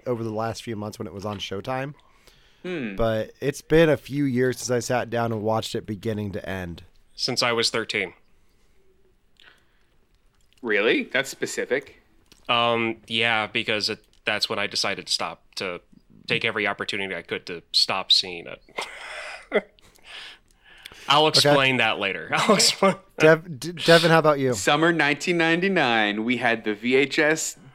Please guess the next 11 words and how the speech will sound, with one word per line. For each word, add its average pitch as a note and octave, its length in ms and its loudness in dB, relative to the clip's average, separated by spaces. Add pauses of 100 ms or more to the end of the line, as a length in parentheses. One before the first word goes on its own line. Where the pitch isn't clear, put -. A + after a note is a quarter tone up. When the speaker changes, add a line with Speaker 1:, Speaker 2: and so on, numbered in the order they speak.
Speaker 2:
two-pack, C#3+ 760 2
and A#2 180 0
you B2 60 -2
better C3 260 2
believe C3+ 420 0
I A2 100 -2
watched A2 300 0
Speaker 1:
Yeah. F#2+ 60 -6
Speaker 2:
the G2 60 -4
whole A2+ 260 2
thing. F#2+ 440 0